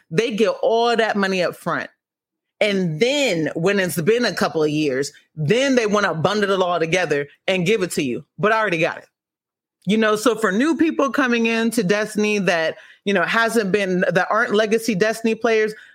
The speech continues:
those packs, those expansion pass packs are perfect for them 'cause they can get all the previous expansions and don't really have to save a lot of money. But for those of us who play a lot, I'm gonna need Bungie to do something.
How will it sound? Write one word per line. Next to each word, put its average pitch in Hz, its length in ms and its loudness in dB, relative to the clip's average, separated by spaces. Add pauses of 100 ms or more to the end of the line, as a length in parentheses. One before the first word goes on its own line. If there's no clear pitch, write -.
(120)
those 233 400 0
packs, - 480 -2
those 233 160 0
expansion 247 560 -2
pass 247 300 -2
packs 247 300 -4
are 175 120 -2
perfect - 420 -4
for 175 80 -6
them 120 140 -6 (320)
'cause 208 140 2
they 226 80 2
can 226 240 0
get 254 260 2 (320)
all 220 180 2
the 233 100 0
previous 240 420 0
expansions 247 720 0 (160)
and 196 100 0
don't 214 180 0
really 208 180 2
have 180 160 -2
to 175 80 -4
save 180 220 0
a 170 40 0
lot 151 160 0
of 156 80 0
money. 170 160 0
But 143 160 -2
for 170 80 -4
those 220 260 2
of 247 100 2
us 247 200 2
who 226 100 2
play 269 240 0
a 302 80 2
lot, 339 320 0 (1000)
I'm 185 100 0
gonna 220 100 2
need 214 160 2
Bungie 208 260 0
to 170 80 2
do 180 140 0
something. 95 420 -4